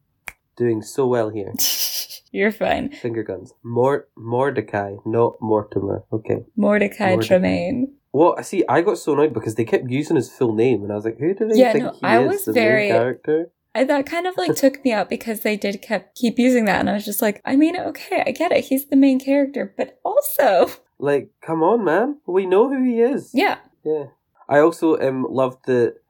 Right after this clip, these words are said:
Speaker 1: the, the sort of brief mention that this, that this isn't a standalone novel when he was like, "Oh no, what if the police recognize me? Uh, not the police, what if the press recognize me
Speaker 2: Mm-hmm.
Speaker 1: and they remember me from all these cases?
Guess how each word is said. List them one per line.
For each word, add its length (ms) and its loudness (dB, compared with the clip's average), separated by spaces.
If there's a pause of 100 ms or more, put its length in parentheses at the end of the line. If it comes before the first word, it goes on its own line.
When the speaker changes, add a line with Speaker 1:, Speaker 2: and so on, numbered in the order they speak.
Speaker 1:
the, 220 -4 (320)
the 160 -2
sort 260 0
of 120 -10
brief 400 -4
mention 460 -2
that 180 -2
this, 180 -4 (120)
that 240 -8
this 180 -4
isn't 260 0
a 60 -4
standalone 600 -6
novel 460 -4 (180)
when 240 0
he 100 -4
was 160 -6
like, 200 -2 (240)
"Oh 120 0
no, 300 -4 (260)
what 200 0
if 120 -8
the 80 -10
police 320 -6
recognize 580 -4
me? 140 -6 (320)
Uh, 200 -2
not 160 0
the 80 -12
police, 240 -6
what 200 2
if 140 -6
the 60 -12
press 500 -4
recognize 600 -4
me 60 6
Speaker 2:
Mm-hmm. 240 0 (120)
Speaker 1:
and 140 0
they 80 2
remember 400 0
me 120 -4
from 160 -6
all 140 2
these 220 -6
cases? 500 -2